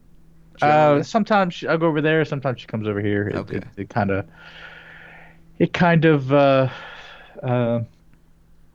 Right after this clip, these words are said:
Speaker 1: it, it, it changes depending on the situation. So.
Speaker 2: Mm. But still, the, the, so the rule is stay out of the bedroom.
Speaker 1: No, I mean, it doesn't matter at this point.
Speaker 2: Oh,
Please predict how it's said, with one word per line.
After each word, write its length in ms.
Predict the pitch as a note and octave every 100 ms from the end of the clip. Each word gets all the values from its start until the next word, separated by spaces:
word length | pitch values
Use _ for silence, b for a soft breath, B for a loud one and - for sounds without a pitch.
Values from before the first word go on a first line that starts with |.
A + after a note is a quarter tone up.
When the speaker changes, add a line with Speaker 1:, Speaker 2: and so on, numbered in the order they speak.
| - - - - - -
Speaker 1:
it, 60 | A#2
it, 160 | A#2+ A2+
it 80 | B2
changes 400 | - A2+ G2+ F#2
depending 400 | - A2+ G2 G2
on 100 | G2+
the 60 |
situation. 580 | F#2+ - - - - - - -
So. 80 | G2
Speaker 2:
Mm. 220 | E2 A2+ A2 - _ - _ - - -
But 220 | C3 G#2+
still, 260 | - D#3 C3+
the, 360 | A#2+ G#2 G#2+ -
the, 220 | A2 A2 -
so 200 | - C3
the 100 | A2
rule 240 | A2 A2
is 100 | F#2+
stay 180 | - G2
out 100 | F2+
of 40 | D#2+
the 60 |
bedroom. 400 | D#2 D2 C#2+ D2 - - - - - - - B B B B B
Speaker 1:
No, 320 | F3+ G#3 G3+ -
I 60 | D3+
mean, 100 | D#3
it 80 |
doesn't 240 | D#3 D3 C3
matter 220 | B2 A#2
at 60 | G2
this 120 | G#2+
point. 320 | - A2 A2 -
Speaker 2:
Oh, 420 | G#3 D#3+ E3+ F#3